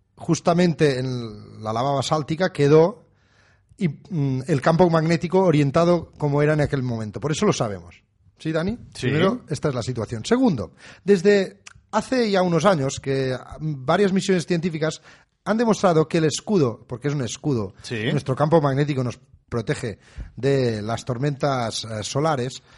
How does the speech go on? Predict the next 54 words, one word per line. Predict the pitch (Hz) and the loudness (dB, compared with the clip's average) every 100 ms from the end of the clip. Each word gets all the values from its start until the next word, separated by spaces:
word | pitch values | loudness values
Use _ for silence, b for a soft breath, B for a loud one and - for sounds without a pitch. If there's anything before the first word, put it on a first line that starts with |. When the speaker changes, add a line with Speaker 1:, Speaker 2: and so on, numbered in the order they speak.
| b b | b b
Speaker 1:
O-, | 101 101 92 98 | -8 -8 -8 -8
os | |
recordamos | 104 104 110 120 127 | -8 -4 -2 -2 -4
que, | 131 120 117 104 | -4 -2 -2 -6
eh, | 92 - - | -12 -20 -14
Speaker 2:
Bueno, | 135 151 | -6 -6
antes | 139 165 165 | -2 0 2
hablabas | 160 175 127 | 4 4 4
de | 123 | 2
las | 110 113 | -4 -4
auroras, | 107 123 127 - - | -6 -4 -6 -6 -14
eh, | 127 120 120 120 120 117 | -12 -10 -10 -10 -10 -12
boreales | 113 113 110 110 110 120 123 135 143 113 - | -14 -14 -14 -14 -6 -4 0 0 0 -2 -8
que | 117 | -8
había | 117 143 135 123 120 120 | -6 -4 -4 -6 -8 -8
en | |
Speaker 1:
en | 113 | -10
Júpiter, | - 156 139 151 | -6 -2 0 2
Speaker 2:
Júpiter. | 185 226 | 0 -2
Speaker 1:
bueno, | 104 104 | -8 -8
más | 110 110 | -8 -6
o | |
menos. | 127 156 214 - | -4 -4 -6 -10
Speaker 2:
Bueno, | 123 120 | -6 -4
un | 113 | -2
poco, | 127 127 180 | -2 0 0
pues | 135 - | -2 -4
aquí | 113 | -4
en | 135 | 0
la | 143 - | 2 2
Tierra, | 147 160 156 190 233 139 | 2 2 2 2 0 -4
eh, | 123 | -4
se | - 123 | 0 2
desvía | 120 123 156 160 | 0 2 4 6
esta | - - 139 | 4 0 0
radiación | 135 135 127 147 185 | 0 -2 -2 0 2
gracias | 180 127 185 - | 2 -2 -2 -4
a, | 151 120 107 101 101 95 95 92 107 | -2 -2 -4 -6 -10 -12 -14 -16 -14
a, | 107 | -14
en | - | -4
parte | 120 - | -4 0
al | 160 | -2
magnetismo. | 127 107 107 147 | -2 -6 -6 2
Speaker 1:
Pues | 208 | 2
este | 233 277 | 4 2
escudo | 254 269 262 | 2 2 4
se | 240 | 2
está | 202 233 | 2 2
debilitando | 233 214 180 165 208 208 | 4 2 2 2 2 4
desde | 196 170 151 175 | 2 2 0 -2
que | 185 175 160 | 0 0 0
lo | 143 | 0
estamos | 123 180 175 156 | 0 0 0 -2
estudiando. | 127 131 120 101 90 87 | -2 -2 -2 -4 -10 -14